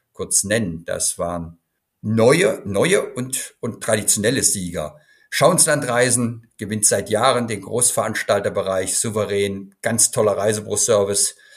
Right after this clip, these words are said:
Im Spezialistenbereich ist es Chamäleon, machen auch ganz tolle Geschichten, sind immer für die Reisebüros, für den Vertrieb da, um letztlich den Kunden tollen Service und tollen Urlaub zu ermöglichen.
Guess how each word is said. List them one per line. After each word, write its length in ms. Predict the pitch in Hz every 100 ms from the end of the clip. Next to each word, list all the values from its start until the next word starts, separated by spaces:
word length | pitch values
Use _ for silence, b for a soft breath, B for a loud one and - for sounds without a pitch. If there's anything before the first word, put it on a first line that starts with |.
| B
Im 140 | -
Spezialistenbereich 1040 | - - - - 117 143 143 117 104 104 101
ist 100 | 107
es 160 | 101 -
Chamäleon, 760 | 117 110 147 147 131 117 113 110
machen 220 | 104 110
auch 200 | 113 104
ganz 240 | 135 131 -
tolle 220 | 120 113
Geschichten, 420 | 107 117 110 -
sind 180 | 113 110
immer 300 | - 160 165 135
für 140 | 131
die 80 | 120
Reisebüros, 640 | 104 113 107 104 107 - 107
für 140 | -
den 100 | 107
Vertrieb 460 | - 110 - 107 -
da, 200 | 113 127
um 160 | 113 104
letztlich 360 | 113 - 110
den 140 | 107 92
Kunden 460 | 143 135 113 104 -
tollen 240 | 135 123
Service 400 | 120 117 113 107
und 140 | 101
tollen 200 | 120 110
Urlaub 300 | 120 117 107
zu 100 | -
ermöglichen. 580 | - 101 104 101 95 87